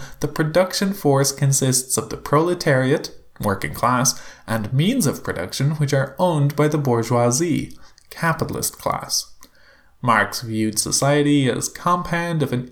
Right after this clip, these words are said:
economic base and a social superstructure. The base of society includes the material relationships between humans and the means of productions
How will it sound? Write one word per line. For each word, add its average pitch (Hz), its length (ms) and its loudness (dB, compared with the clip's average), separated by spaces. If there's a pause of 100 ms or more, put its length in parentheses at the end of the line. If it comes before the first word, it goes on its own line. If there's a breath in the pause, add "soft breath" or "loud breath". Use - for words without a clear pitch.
(120)
economic 117 640 -2
base 160 560 0
and 131 140 2
a 113 160 0
social 135 580 2
superstructure. 139 1040 -2 (540 loud breath)
The - 60 -6
base 101 400 -2
of 110 100 0
society 147 640 2
includes 156 500 2
the 135 80 0
material 156 540 0
relationships 135 760 0
between - 360 -2
humans 175 560 -2 (200 loud breath)
and 135 160 2
the 123 60 2
means 165 400 0
of 127 180 -2
productions 147 800 0